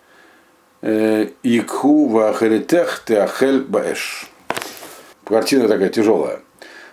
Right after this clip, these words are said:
Значит, «Я обращу на тебя свою ревность», говорит, это Ашем говорит. Это я. А теперь, а они что сделают?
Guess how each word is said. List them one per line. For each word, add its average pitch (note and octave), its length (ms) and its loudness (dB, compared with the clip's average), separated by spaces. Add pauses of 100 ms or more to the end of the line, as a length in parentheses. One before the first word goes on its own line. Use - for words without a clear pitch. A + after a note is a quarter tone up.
Значит, G#2+ 420 -2 (880)
«Я E3+ 260 2
обращу B2+ 460 0
на C#3+ 100 4
тебя C3+ 300 4
свою C3 540 2
ревность», A#2 480 0
говорит, A#2 320 2
это A#2 240 2
Ашем A#2+ 280 2
говорит. E2+ 480 0 (540)
Это C#3 180 2
я. C#3 260 0 (320)
А - 60 -20
теперь, - 200 -8
а A#2 160 2
они C3+ 180 2
что B2+ 200 0
сделают? A#2+ 560 2